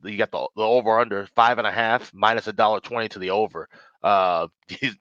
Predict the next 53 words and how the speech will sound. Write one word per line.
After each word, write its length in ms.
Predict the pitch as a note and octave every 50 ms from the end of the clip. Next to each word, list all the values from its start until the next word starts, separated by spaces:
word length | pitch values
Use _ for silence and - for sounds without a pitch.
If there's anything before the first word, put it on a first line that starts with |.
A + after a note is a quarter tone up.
| _ _ -
you 160 | - A#2 A2
see, 160 | - - C3
if 80 | A2 F2 G2+
you 60 | B2+
watch 220 | B2 A2 B2 -
Minnesota 460 | - C3 C3 A2+ - - B2 A2+ G2+ F#2+
lately, 340 | G2 F2+ D2+ F2 F#2 F#2 - _ _ _ _ _ -
they've 140 | A2 A#2 A#2+
been 160 | B2 B2 B2
able 220 | B2 B2+ A#2+ A#2+
to 60 | A2+
score 260 | - - - C3 C3 B2
some 160 | - B2+ A#2+
goals, 280 | A#2+ A#2 B2 B2+ A#2+
but 100 | F#2+ F2+
the 60 | E2+ G2
goaltending 440 | - G#2+ A2+ A2+ - A2+ G#2 F#2+
has 100 | F#2+ F#2+ F2
not 400 | F#2 G2+ G#2+ G#2+ G#2+ F#2+ E2 D#2
been, 240 | G2+ G#2+ G2+ F#2+ F#2 _ _ _ _ _ _
uh, 280 | - F2+ F#2 F#2+ F#2 F2+
exactly 460 | F2 F#2+ E2+ G2 G#2 G2 G2+ - F2 E2+
lights 340 | F2 F#2+ G2 F#2+ F2+ -
out 200 | G#2 G2 E2+ -
for 80 | - G#2+
them, 180 | G2+ G2+ G2+ F#2
and, 100 | F2 D#2+
and 80 | F#2+
Wisconsin 520 | F#2+ F#2 - - - A2 G#2+ G#2 - F2 E2
has 120 | E2 E2
really 180 | G2 G2 E2 -
struggled 280 | - - G2+ F2 E2+ -
this 120 | _ - -
year. 120 | D#2 C2+ -
So 220 | - E2+ D2+ D2 _ _ _ _ -
I'm 100 | - A2
gonna 160 | G#2+ A2+ G#2+
go 120 | F#2 G2+
with 120 | F#2+ G2 F#2
that 140 | F2+ E2+ C#2+
over 260 | F2 G#2 G2+ F2 F2 -
five 180 | - G2+ F#2+ F2
and 100 | F2 F2
a 40 |
half 260 | F#2 F#2+ F#2 F2 E2+ _
for 140 | - E2+ D#2+ _ _ _ _ -
Gophers 340 | A2+ A#2 A#2+ B2 B2 F#2+
Badgers 520 | F2+ A2+ G#2+ G#2+ A2 G#2 F#2 F2 E2 - - _ _ _
in 60 | E2+
the 60 | F2+
border 240 | E2+ F2+ F#2+ F#2+ F#2
war 140 | F2 D#2+ D2
tonight. 220 | - - C2+ -